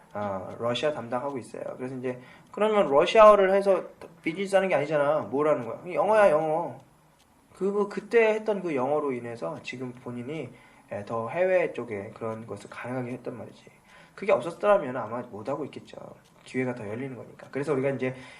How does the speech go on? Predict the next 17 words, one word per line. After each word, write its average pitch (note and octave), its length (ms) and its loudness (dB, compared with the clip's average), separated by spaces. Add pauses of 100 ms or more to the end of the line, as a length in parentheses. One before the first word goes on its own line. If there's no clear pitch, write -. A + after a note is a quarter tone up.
(120)
영어 A#2+ 120 -2
공부를 C#3+ 240 0
하는데, D3+ 280 2 (420)
아무튼 G3 480 4
가려고 G3 400 2
생각하시는 G#3+ 540 4
분들은요, D#3 640 -4
가실 E3 280 -10
수 D#3+ 120 -14
있으면 D3 200 -14
가세요. A2 500 -8 (120)
다만 A#2+ 400 0 (300)
준비하시고 F3 540 0
가시고, A#2+ 520 -6 (140)
혹시나 F#3+ 280 -4
이걸 D3+ 220 0
들었다, C3 480 -2